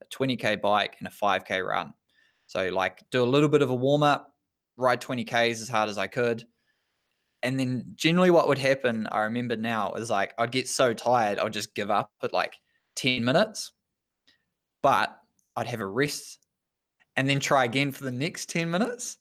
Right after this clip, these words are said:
And all I was looking at was speed, you know? Um, and I hope I, I hope we don't sound condescending to people who are like, "Oh shit, this is me.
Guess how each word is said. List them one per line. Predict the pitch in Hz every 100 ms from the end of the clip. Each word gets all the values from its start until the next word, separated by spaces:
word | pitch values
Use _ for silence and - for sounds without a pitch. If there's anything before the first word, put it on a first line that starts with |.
| _
And | 117 120 -
all | 165 185
I |
was | 165 160
looking | 156 147
at | 135 -
was | 123 110
speed, | - - 120 92 - _ _ _
you | 113
know? | 101 131 147
Um, | - 107 101 101 - _ _ _ _ -
and | 101 95 101 - _
I | 120
hope | 135 214
I, | 202 147 -
I | 135
hope | 175 180
we | 151
don't | 135 113
sound | - 117 120
condescending | 110 117 107 - 113 123 165 170 _
to | 117
people | 127 113 113
who | 110
are |
like, | 104 92 87
"Oh | 92
shit, | - 98 87
this | 107 -
is | 98
me. | 92 92